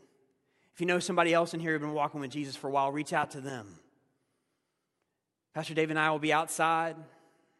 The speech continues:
after this. Come see us. We'd love to pray with you. But he wants to restore.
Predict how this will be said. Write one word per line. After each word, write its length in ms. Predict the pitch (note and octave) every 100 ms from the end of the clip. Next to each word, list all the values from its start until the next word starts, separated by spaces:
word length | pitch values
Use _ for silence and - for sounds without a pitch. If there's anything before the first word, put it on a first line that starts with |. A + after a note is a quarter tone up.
| _ _ _ _ _
after 300 | - D3+ D#3
this. 400 | B2+ A2 - - - _ _ _ -
Come 180 | D3+
see 260 | D3+ E3 D#3+
us. 140 | A2
We'd 100 | D3
love 120 | C#3+ C#3+
to 60 |
pray 200 | C3+ C#3
with 180 | C3+ G2+
you. 120 | - - _ _ _ _ _ _ _ _ _ _ _ _ _ _ _ _ _ _ _ _ _ _ _ _ _ _ _ - _ _ _ _ _ _ _ _ _ _ _ _ -
But 80 |
he 80 | A#2+
wants 280 | B2 B2 -
to 80 | A#2
restore. 560 | G#2 - B2+ G2 E2